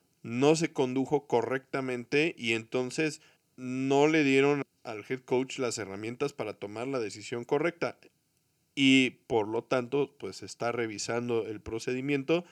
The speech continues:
y uno de los cambios importantes que se,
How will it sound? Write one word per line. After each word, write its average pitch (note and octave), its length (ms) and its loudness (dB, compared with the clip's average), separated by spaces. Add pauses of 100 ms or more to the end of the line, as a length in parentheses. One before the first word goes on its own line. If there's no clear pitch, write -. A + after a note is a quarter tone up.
(360)
y B2+ 140 2
uno E3+ 220 4
de C#3+ 100 6
los A#2+ 180 -2
cambios D3+ 540 0
importantes C#3+ 840 -2
que - 140 -12
se, G#2 340 -2